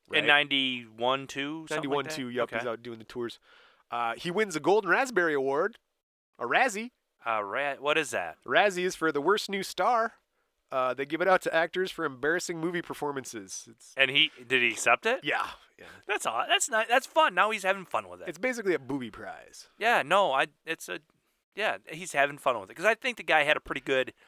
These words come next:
Speaker 2: He's got a
Speaker 1: sense
Speaker 2: sense,
Speaker 1: of
Speaker 2: he,
Speaker 1: himself,
Speaker 2: he's got a
Speaker 1: sense
Speaker 2: sense
Speaker 1: of
Speaker 2: of humor.
Speaker 1: humor.
Speaker 2: He
Speaker 1: Yeah,
Speaker 2: does.
Speaker 1: he's
Speaker 2: He's got a sense of humor. We'll get there. Nineteen ninety-three, Rob's been touring for a couple years. Just finished up a Russia tour. Had a show in front of Boris Yeltsin.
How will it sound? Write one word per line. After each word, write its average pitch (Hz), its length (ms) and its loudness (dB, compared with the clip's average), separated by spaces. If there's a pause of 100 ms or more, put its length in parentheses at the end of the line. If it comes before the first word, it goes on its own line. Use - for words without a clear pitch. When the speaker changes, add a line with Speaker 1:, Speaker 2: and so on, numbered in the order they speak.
(300)
Speaker 2:
He's 147 140 -12
got 135 160 -4
a 113 60 -4
Speaker 1:
sense 160 240 4
Speaker 2:
sense, - 40 -2
Speaker 1:
of 120 60 -4
Speaker 2:
he, 110 60 -8
Speaker 1:
himself, 104 320 -2
Speaker 2:
he's - 40 -2
got 233 120 4
a - 40 2
Speaker 1:
sense 160 200 6
Speaker 2:
sense - 20 -8
Speaker 1:
of 156 60 -6
Speaker 2:
of - 20 -8
humor. 123 220 0
Speaker 1:
humor. 104 160 -8
Speaker 2:
He 120 80 -2
Speaker 1:
Yeah, 117 100 2
Speaker 2:
does. 113 140 2
Speaker 1:
he's 135 280 -6
Speaker 2:
He's 127 120 -18
got 127 160 -6
a - 20 -10
sense 110 260 -14
of - 60 -20
humor. 101 280 -16 (460)
We'll 135 120 -6
get 120 160 -10
there. 110 300 -6 (300)
Nineteen 175 320 -2
ninety-three, 180 680 0
Rob's 151 260 2
been 139 140 -8
touring 170 340 0
for 151 120 -4
a 147 40 -6
couple 160 260 -4
years. 156 600 -4 (180)
Just 139 240 -14
finished 151 300 -6
up 156 100 -6
a 123 60 -8
Russia 147 300 0
tour. 147 460 -6
Had 131 120 -8
a - 20 -10
show 135 240 -6
in 131 60 -12
front 135 180 -8
of 120 80 -10
Boris 135 300 -6
Yeltsin. 131 420 -8